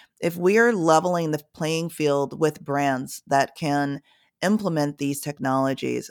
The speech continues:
what's gonna set them apart? So now you are, you know, let's say eighty percent of the market are using these A I tools. What's going to allow you to, uh, allow a consumer to come to you over another? So everyone's offering personalization.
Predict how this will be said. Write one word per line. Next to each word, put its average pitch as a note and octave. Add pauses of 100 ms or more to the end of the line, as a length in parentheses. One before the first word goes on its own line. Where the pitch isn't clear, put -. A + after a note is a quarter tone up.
(100)
what's E3
gonna A3+
set D3+
them C#3+
apart? C3
So -
now E3 (420)
you D#3
are, C#3+
you D3+
know, C#3
let's E3
say E3+
eighty E3
percent F3
of E3
the E3
market D3+
are D3+
using D3+
these D3+
A C#3
I C#3
tools. C#3 (460)
What's -
going F#3+
to -
allow D3
you C#3+
to, C#3 (100)
uh, - (100)
allow D#3
a E3
consumer C#3+
to C#3
come C#3+
to -
you C#3
over C3
another? C3
So C#3+
everyone's F3+
offering D#3
personalization. C3+